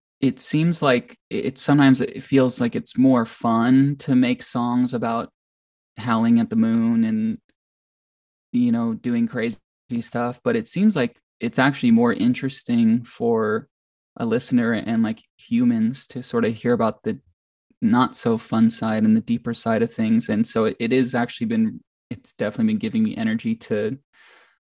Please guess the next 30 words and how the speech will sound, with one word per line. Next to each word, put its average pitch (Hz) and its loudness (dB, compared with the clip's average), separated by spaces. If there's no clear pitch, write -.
to - 0
just 139 -2
hear 135 4
that 120 2
people, 117 -2
especially 160 0
that 135 2
my 131 8
experience, 127 0
that 113 -4
the 120 -2
song 123 4
itself 120 -2
came 120 2
from 117 -2
a 117 -2
sort 113 -4
of 113 -4
sad, 113 -2
lonely 123 2
place, 147 -4
is 120 -8
kind 117 -2
of 113 -4
helping 123 0
someone 117 4
else 117 0
feel 107 -2
less 131 -2
alone. 110 -2